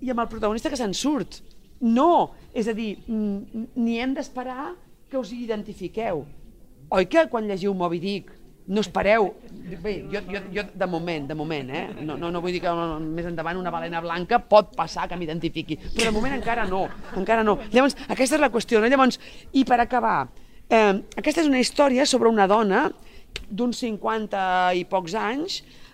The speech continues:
eh, en la menopausa. Jo vaig, quan vaig guanyar el premi vaig pensar, si ara els hi dic, «Hòstia, he fet un llibre sobre la mo-, menopausa»,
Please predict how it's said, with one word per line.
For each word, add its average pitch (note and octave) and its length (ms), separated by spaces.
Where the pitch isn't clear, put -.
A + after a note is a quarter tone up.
eh, A#3+ 340
en B3+ 120
la B3 100
menopausa. E3+ 680
Jo A#3+ 120
vaig, - 200
quan G3 160
vaig - 240
guanyar G3+ 240
el - 60
premi B3 240
vaig G#3+ 160
pensar, E3 340
si G3+ 120
ara A#3 120
els F#3+ 80
hi F#3+ 100
dic, D#3+ 220
«Hòstia, D3+ 480
he F#3 80
fet F3+ 240
un D#3+ 80
llibre E3 320
sobre F#3+ 220
la - 20
mo-, D#3 480
menopausa», D3+ 680